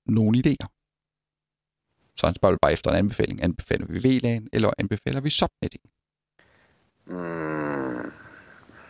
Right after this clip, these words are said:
Speaker 2: V lan.
Speaker 1: Ja.
Speaker 2: Fordi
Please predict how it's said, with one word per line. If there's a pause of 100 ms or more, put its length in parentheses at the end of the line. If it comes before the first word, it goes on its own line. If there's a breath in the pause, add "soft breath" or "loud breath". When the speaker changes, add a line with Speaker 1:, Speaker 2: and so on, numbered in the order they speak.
(720 loud breath)
Speaker 2:
V (120)
lan. (380)
Speaker 1:
Ja. (1000 loud breath)
Speaker 2:
Fordi